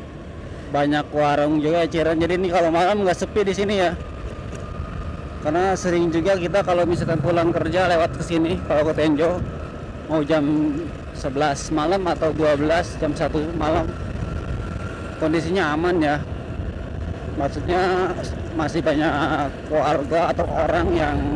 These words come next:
lagi pada di warung atau nongkrong ya. Nanti teman-teman ketemu perumahan Parayasa. Nah, ini perumahannya,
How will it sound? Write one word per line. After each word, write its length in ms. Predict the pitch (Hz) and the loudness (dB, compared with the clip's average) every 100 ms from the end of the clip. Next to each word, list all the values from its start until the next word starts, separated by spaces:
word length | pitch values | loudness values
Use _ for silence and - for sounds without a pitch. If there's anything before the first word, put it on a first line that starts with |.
| - - - - - - - - - - - - - - - | -4 -4 -6 -4 -4 -4 -4 -4 -4 -6 -6 -6 -6 -6 -2
lagi 240 | 147 147 147 | 0 0 0
pada 240 | 156 151 | 0 0
di 160 | 147 151 | 2 2
warung 320 | 139 147 156 | 4 2 2
atau 320 | 147 143 147 | 2 2 0
nongkrong 420 | 143 139 156 156 160 143 | 0 0 0 2 2 2
ya. 120 | 135 - - - - - - - - - - - - - 147 | 0 -2 -4 -4 -4 -4 -4 -2 -2 -4 -6 -4 -4 -4 -2
Nanti 160 | 160 180 | -2 0
teman-teman 400 | 185 175 180 196 | 2 2 2 2
ketemu 400 | 175 175 175 170 | 2 2 4 2
perumahan 640 | 160 175 170 170 185 190 180 | 2 2 2 2 2 2 0
Parayasa. 560 | 180 160 156 160 160 170 | 2 4 4 2 2 2
Nah, 160 | 151 147 | 2 2
ini 160 | 160 | 2
perumahannya, 880 | 151 156 147 156 156 349 381 381 185 | 2 0 0 0 2 2 2 0 -2